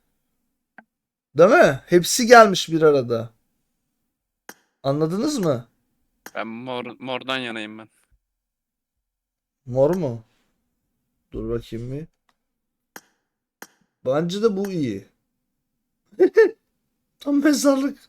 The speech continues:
Speaker 2: <laughs>
Speaker 1: Dur.
Speaker 2: Mezarcının arabası.
Speaker 1: Aynen.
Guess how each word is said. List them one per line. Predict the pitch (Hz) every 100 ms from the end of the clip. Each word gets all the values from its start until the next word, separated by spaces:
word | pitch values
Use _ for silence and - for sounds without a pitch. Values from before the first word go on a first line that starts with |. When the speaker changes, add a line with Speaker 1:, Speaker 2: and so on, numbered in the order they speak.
| _ _ -
Speaker 2:
<laughs> | 139 143 127 151 156 147
Speaker 1:
Dur. | 156 143
Speaker 2:
Mezarcının | 131 131 139 127 143
arabası. | 135 123 123 - 127 _
Speaker 1:
Aynen. | 131 151 147 120